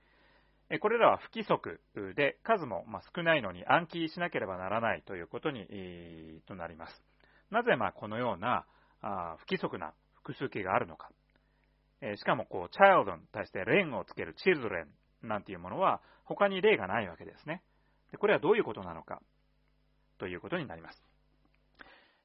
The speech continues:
で、これは、あー、歴史を、おー、振り返ることによっ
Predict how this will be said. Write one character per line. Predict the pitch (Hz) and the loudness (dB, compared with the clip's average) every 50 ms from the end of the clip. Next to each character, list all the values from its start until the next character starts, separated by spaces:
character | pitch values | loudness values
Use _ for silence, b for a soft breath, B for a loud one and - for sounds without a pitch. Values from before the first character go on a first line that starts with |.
| B B _ _ | B B _ _
で、 | - 180 | -8 -2
こ | - 202 | 0 2
れ | 202 196 | 2 4
は、 | 190 202 202 - - - 135 131 123 | 6 8 8 8 6 4 2 2 2
あ | |
ー、 | 113 | 2
歴 | 113 117 - - | 0 -4 -4 -6
史 | - - 151 | -2 2 6
を、 | 160 160 | 6 6
お | 156 - 139 123 120 117 110 107 104 104 98 98 98 95 98 - _ _ _ - | 6 4 2 2 2 2 2 0 0 0 0 -2 -2 -4 -6 -8 _ _ _ -12
ー、 | |
振 | - 139 | -8 -8
り | 135 - | -4 2
返 | - 120 110 | 2 2 2
る | 101 | 2
こ | - 101 | -2 -8
と | - 110 95 | -8 -8 -8
に | 90 87 | -8 -8
よ | 87 | -8
っ | 85 | -8